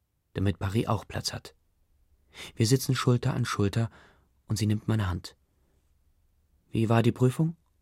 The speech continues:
frage ich. „Okay.“ Ich frage nicht, ob sie auch glaubt,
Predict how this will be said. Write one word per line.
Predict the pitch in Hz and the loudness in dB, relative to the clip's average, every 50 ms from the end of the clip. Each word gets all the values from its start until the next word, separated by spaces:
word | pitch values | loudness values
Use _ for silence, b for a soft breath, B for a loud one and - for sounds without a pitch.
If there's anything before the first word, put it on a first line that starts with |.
| _ _ _ _ _ _ | _ _ _ _ _ _
frage | - - - 90 87 92 | -10 -6 -6 -4 -4 -4
ich. | 87 87 - - _ _ _ _ _ _ _ _ _ _ _ _ _ _ | -4 -6 -8 -12 _ _ _ _ _ _ _ _ _ _ _ _ _ _
„Okay.“ | - 147 139 - 165 147 - _ _ _ _ _ _ _ _ _ _ _ _ _ _ _ _ _ _ B B B B B | -4 0 2 4 4 4 2 _ _ _ _ _ _ _ _ _ _ _ _ _ _ _ _ _ _ B B B B B
Ich | B 123 | B -4
frage | - - 135 139 139 135 | 0 0 0 2 4 4
nicht, | 127 107 87 - - - - _ _ _ _ _ _ _ _ | 4 2 0 -2 -10 -18 -20 _ _ _ _ _ _ _ _
ob | - - - | -14 -10 -6
sie | - - | -4 -2
auch | - 120 110 - | 0 0 0 0
glaubt, | - - 101 95 92 - - - | -2 -4 -2 -4 -4 -6 -12 -20